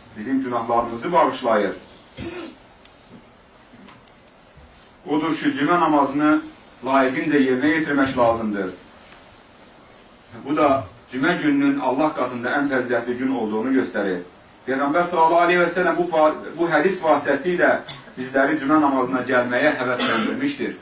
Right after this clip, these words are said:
Həvəsləndirmişdir ki, cümə namazına gələk. Allah Subhanahu taala bizim kiçik günahlarımızı bağışlasın. Lakin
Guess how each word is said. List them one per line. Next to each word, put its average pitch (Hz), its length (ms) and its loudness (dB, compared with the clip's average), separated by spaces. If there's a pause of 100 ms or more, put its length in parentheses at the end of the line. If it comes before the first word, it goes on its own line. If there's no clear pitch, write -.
(540)
Həvəsləndirmişdir 139 840 -2
ki, 127 140 -8
cümə 160 240 2
namazına 151 400 2
gələk. 117 320 -2 (440)
Allah 127 220 -4
Subhanahu 131 300 -8
taala 113 200 -6
bizim 131 240 -2
kiçik 139 300 -8
günahlarımızı 104 600 -2
bağışlasın. 104 560 -2 (540)
Lakin 131 500 0